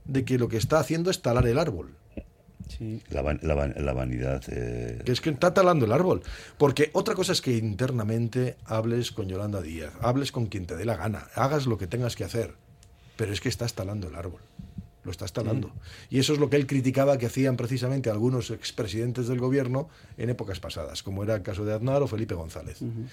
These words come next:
Speaker 1: Y digo, "Jo, pues léete un poquito a ti mismo, si me parece muy bien. Si claro que tienes pre-, eh".
Speaker 2: De un tiempo a esta parte sobran casi todos los comentarios de Pablo Iglesias.
Speaker 1: Es
Speaker 2: Casi
Speaker 1: que no,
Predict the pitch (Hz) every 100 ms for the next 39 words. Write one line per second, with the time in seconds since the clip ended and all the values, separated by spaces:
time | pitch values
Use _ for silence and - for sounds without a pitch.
0 | - - - 104 85 78 - - - -
1 | 98 110 147 143 98 95 90 - 85 113
2 | 104 78 90 82 110 135 147 90 139 127
3 | - - - - - - 139 165 127 107
4 | 104 - 110 98 107 104 113 107 101 98
5 | 104 - - - - - - - 139 170
6 | 175 156 160 160 147 151 151 147 147 147
7 | 139 127 135 170 147 135 120 123 120 131
8 | 120 113 117 131 113 107 110 - - -
9 | - - - 139 151 151